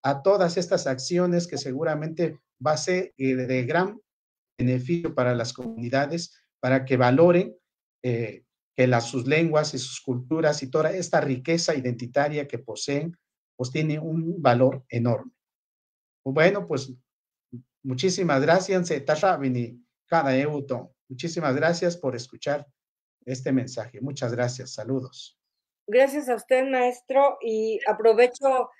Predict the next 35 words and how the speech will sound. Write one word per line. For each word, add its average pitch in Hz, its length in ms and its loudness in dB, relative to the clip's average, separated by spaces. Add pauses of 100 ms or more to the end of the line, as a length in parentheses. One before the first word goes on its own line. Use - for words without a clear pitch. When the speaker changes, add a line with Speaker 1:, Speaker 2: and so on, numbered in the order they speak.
(200)
Speaker 2:
eh, 190 160 -2
justo 240 600 2
Sofía 226 480 2
me 214 140 2
hacía, 190 720 2 (520)
eh, 175 200 -2
me 208 120 2
anotaba, 214 720 2 (100)
eh, 185 320 0
que 220 100 2
hay 214 200 4
cuarenta 240 600 4
audios 240 400 4
de 190 120 -2
fomento 196 340 -4
a 220 80 4
la 196 80 2
lectura 208 500 0 (440)
que 190 280 4
fueron 226 360 2
elaborados 202 600 2
por 196 140 -2
mediadores 185 640 2
y 196 60 -8
mediadoras 190 800 0 (480)
y 202 260 0
que 196 120 0
se 196 100 -4
van 202 160 2
a 220 100 0
transmitir 196 520 0
en, 214 200 4 (140)
precisamente 233 800 2
en 220 100 4
estas 214 440 2